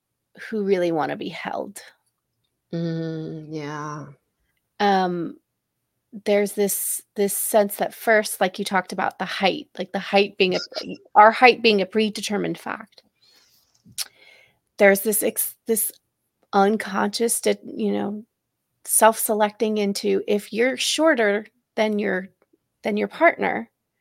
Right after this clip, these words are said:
Speaker 1: or if you and your partner are the same height,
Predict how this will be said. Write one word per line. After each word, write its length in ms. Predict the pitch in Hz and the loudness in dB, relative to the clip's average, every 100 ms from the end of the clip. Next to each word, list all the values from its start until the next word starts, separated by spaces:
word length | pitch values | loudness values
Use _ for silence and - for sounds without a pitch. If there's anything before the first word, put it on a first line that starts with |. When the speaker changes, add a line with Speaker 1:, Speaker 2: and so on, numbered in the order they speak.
| _ _ _ _ _ _ _ | _ _ _ _ _ _ _
Speaker 1:
or 420 | 214 220 220 226 - | 6 8 8 6 4
if 260 | 220 220 | 0 0
you 260 | 208 202 285 | -4 -4 0
and 100 | 294 | 0
your 100 | 269 | 0
partner 340 | 262 262 240 | -2 -2 -2
are 100 | 226 | -4
the 100 | 214 | -4
same 340 | 208 214 202 196 | -6 -4 -4 -4
height, 720 | - - 302 277 196 - - | -8 0 2 2 -2 -10 -14